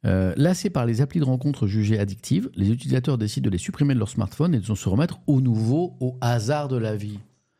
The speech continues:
J'aime bien, moi, ça. J'aime bien de l'idée que tu rencontres ta femme, euh, euh, ou ton mari à la boulangerie, euh, ou dans la rue, ou au boulot, ou, euh, à une teuf,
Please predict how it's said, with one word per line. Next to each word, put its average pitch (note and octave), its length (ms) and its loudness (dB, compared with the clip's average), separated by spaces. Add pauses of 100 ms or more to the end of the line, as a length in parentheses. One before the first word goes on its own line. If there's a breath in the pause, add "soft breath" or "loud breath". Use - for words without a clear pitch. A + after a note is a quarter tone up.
(140)
J'aime D#2+ 240 -4
bien, C2 220 -12
moi, B2+ 120 -4
ça. - 200 -8 (1400)
J'aime G2+ 180 0
bien G2 220 0
de G3 80 2
l'idée B2 300 0
que B2 60 -4
tu - 120 -8
rencontres A2 320 0
ta G#2+ 100 -2
femme, A2 280 -2
euh, F#2 420 -2 (540 soft breath)
euh, G2+ 140 0
ou G2+ 120 -2
ton A2 120 -2
mari G2+ 300 2
à G#2 40 2
la G2 80 2
boulangerie, G2+ 500 2 (1300)
euh, A2 200 2
ou A2 140 -2
dans G#2+ 140 2
la G#2 120 2
rue, A#2 260 2 (380)
ou A#2 160 4
au G#2+ 60 2
boulot, A2+ 460 0 (560)
ou, A#2+ 240 4
euh, G#2 680 0
à B2 40 -4
une G#2+ 280 -2
teuf, - 440 0